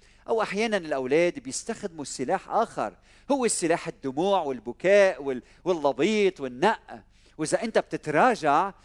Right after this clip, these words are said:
لأنه يمكن بتفكر إنه البي منه كويس إذا بيخلي ابنه يبكي، فبتعلم ولدك إنه هيدا السلاح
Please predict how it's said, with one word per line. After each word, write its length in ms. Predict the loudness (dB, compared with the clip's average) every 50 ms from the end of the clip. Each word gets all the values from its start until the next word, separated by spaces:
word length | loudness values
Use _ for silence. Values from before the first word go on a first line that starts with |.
| _ -20 _ _ _ -2
لأنه 640 | -2 0 0 -2 -4 -6 -4 -4 -2 -2 -2 -2
يمكن 280 | -4 -6 -6 -4 -4 -4
بتفكر 580 | -4 -6 -10 -6 -4 -4 -2 -2 -2 -4 -4 -4
إنه 120 | -6 -8
البي 500 | -4 2 4 6 6 6 4 0 -2 -6 _ -20 _ _ _ -18
منه 540 | -16 -14 -12 -12 -6 -2 -2 -2 0 -2 -6
كويس 540 | -4 0 2 2 2 2 0 -2 -2 -4 -4
إذا 180 | -6 -6 -6 -6
بيخلي 460 | -6 -6 -4 -4 -2 0 0 0 0
ابنه 300 | -2 -4 -4 -4 -2 -2
يبكي، 460 | -4 -4 -4 -2 0 0 0 0 -2 _ _ _ -20 -20 _ _
فبتعلم 1040 | -8 -2 0 2 2 0 -2 _ -8 -8 -6 -2 2 2 4 4 4 2 0 -2 0
ولدك 500 | 0 2 2 2 2 0 0 -2 -4 -4
إنه 180 | -10 -14 -14 -8 -6
هيدا 240 | -4 -4 -4 -4 -6
السلاح 540 | -6 -6 -6 -4 -2 -2 0 -2 -2 -4